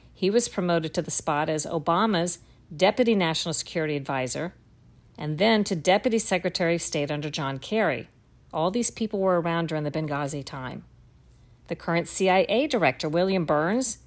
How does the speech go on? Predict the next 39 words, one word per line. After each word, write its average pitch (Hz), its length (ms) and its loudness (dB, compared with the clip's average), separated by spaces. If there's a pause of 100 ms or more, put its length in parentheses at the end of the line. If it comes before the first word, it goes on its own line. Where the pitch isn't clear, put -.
(280)
he 220 180 0
also 302 300 2
had 226 180 2
a - 40 0
presence 139 560 0
and 165 140 -2
a 160 40 0
role 160 360 2
during 160 280 0
the 165 80 -2
Benghazi 151 500 0
attacks. - 680 -2 (600)
As 139 180 -6
Deputy 247 420 2
Secretary 175 640 0
of 143 80 -4
State 156 300 0
under 151 180 0
Hillary 151 280 0
Clinton, 180 480 0 (440)
Burns 190 300 2
had 190 160 0
to 170 60 0
testify 165 580 -2
to 151 120 -8
Congress 196 720 2 (400)
after 160 260 -2
the 151 100 -2
Benghazi 147 500 -2
attacks, 160 460 -2
and 156 100 -2
one 151 100 -2
of 160 100 2
the 160 80 -2
things 165 280 0
he 165 120 -2
said 170 360 2
was, 156 220 2
quote, 160 380 2